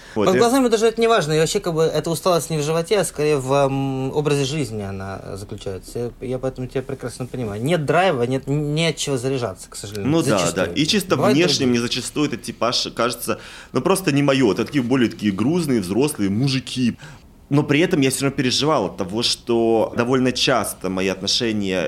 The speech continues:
Speaker 1: или какие-то встречи с гораздо более молодыми партнёрами наталкивались на разницу в возрасте, какие-то несовпадения, ещё что-то. То есть там были тоже и свои минусы, разумеется. Кроме внешней привлекательности партнёра,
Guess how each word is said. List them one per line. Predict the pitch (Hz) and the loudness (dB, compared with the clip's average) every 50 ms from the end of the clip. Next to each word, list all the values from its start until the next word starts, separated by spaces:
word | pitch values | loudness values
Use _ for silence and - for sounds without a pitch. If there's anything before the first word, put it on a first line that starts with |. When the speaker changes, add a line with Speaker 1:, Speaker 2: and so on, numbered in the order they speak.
| - - | -4 -4
Speaker 1:
или | - 92 90 90 | -4 -2 -2 -4
какие-то | 87 - - 87 | -6 -8 -10 -10
встречи | - - 113 110 107 110 - | -6 -2 -2 -2 -2 -2 -6
с | 95 - - | -8 -8 -8
гораздо | 82 85 110 110 107 92 95 | -4 -2 -2 -2 -2 -2 -2
более | 104 117 107 | -2 0 0
молодыми | 107 104 104 101 101 107 101 | 0 0 0 -2 -2 -4 -4
партнёрами | - 113 117 - - 180 196 196 175 139 107 - - - - - | -4 -6 -6 -4 -4 -2 -2 -2 -2 -4 -6 -8 -12 -20 -14 -6
наталкивались | - 123 139 143 - 151 160 165 160 - 143 135 131 120 - - - | -2 -2 -2 0 0 0 0 0 -2 -2 -2 -2 -2 -2 -2 -4 -4
на | 123 123 127 127 | -2 0 0 2
разницу | 131 127 120 120 107 - - 117 | 0 0 -2 -2 -4 -4 -4 -6
в | 98 90 | -8 -6
возрасте, | 101 143 175 170 147 147 139 - - - - - 127 127 127 123 | -2 0 0 0 0 -2 -4 -4 -6 -8 -6 -4 -2 0 0 -2
какие-то | 123 127 123 123 120 - 117 | -2 -4 -6 -6 -6 -4 -4
несовпадения, | 110 98 - 107 98 - 113 110 104 113 135 156 156 151 147 135 120 113 | -6 -4 -6 -8 -8 -4 -4 -4 -2 0 0 2 2 2 2 2 0 0
ещё | 107 - - 147 | -2 -2 -4 -4
что-то. | - - 120 - | -4 -6 -6 -8
То | 151 | -6
есть | 143 | -2
там | - 165 147 | -2 0 2
были | 175 160 | 2 0
тоже | 151 - 165 143 139 | 2 0 0 0 0
и | |
свои | - - 131 120 | 0 0 2 2
минусы, | 117 127 123 104 87 - - - 78 | 4 4 4 2 0 -2 -4 -6 -6
разумеется. | 80 78 - 101 98 87 - - - - | -6 -6 -6 -4 -4 -4 -4 -6 -8 -8
Кроме | - 131 131 117 110 104 | -2 0 0 0 0 0
внешней | 107 123 110 - - 98 | 0 0 -2 -2 -4 -8
привлекательности | 90 104 98 98 104 - 175 196 190 190 175 160 - - | -8 -8 -6 -6 -4 -2 -2 -4 -2 -4 -6 -6 -6 -8
партнёра, | 127 - 139 143 - - 139 139 127 120 | -6 -6 -6 -6 -4 -4 -2 -2 -2 -4